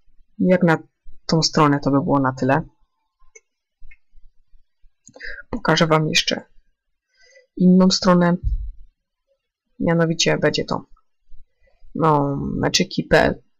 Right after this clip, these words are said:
Jest to głównie strona zrobiona na mecze, nie? Wiecie, o co chodzi. Mecze, ale nie tylko mecze tu lecą, lecz Grand, Grand Prix. Wiecie, o co chodzi, nie? No i na przykład jest piłka nożna, siatkówka, ręczna, halowa. Wiecie. Ogarniacie, no nie?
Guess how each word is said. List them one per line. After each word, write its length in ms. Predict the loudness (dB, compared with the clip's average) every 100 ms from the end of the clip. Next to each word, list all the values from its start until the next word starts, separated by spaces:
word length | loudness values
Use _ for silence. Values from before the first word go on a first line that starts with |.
| -20 -18 -18 -20 -20 -20 -20 -20 _ -20 -20 _ _ -20 _ _ -6
Jest 160 | 0
to 80 | 2
głównie 340 | 2 2 2
strona 320 | 0 0 0 0
zrobiona 420 | -2 0 2 2
na 100 | 4
mecze, 280 | 2 0 -4
nie? 200 | -6 -4
Wiecie, 280 | -4 -4 -8
o 20 |
co 140 | -10
chodzi. 260 | -12 -10 -12 -16 _
Mecze, 260 | 0 4 4
ale 160 | 6
nie 120 | 6
tylko 220 | 4 0 0
mecze 220 | 0 0
tu 100 | 0
lecą, 280 | -2 -2 -4
lecz 400 | -4 -6 -8 -8
Grand, 280 | -6 -6 -8 -14 -10
Grand 440 | 0 2 2 -2 -2
Prix. 580 | 2 2 0 -4 -10 -14 -2
Wiecie, 260 | 0 0 -2
o 20 |
co 120 | -4
chodzi, 240 | -6 -4
nie? 100 | -6 -6 -14 -16 -12 -10 -10 -4
No 80 | 0
i 80 | 2
na 100 | 2
przykład 220 | -2 -6
jest 140 | -4
piłka 280 | -2 0 0
nożna, 240 | -2 -4 -4
siatkówka, 520 | -4 -2 -4 -4 -2 2
ręczna, 360 | 4 4 0 4
halowa. 380 | 8 8 6 -4 -10 _
Wiecie. 200 | -2 -2 -6 _ _ -20 -20 _ -20 -12 0
Ogarniacie, 480 | 4 4 2 -2 -2
no 60 |
nie? 200 | -2 -2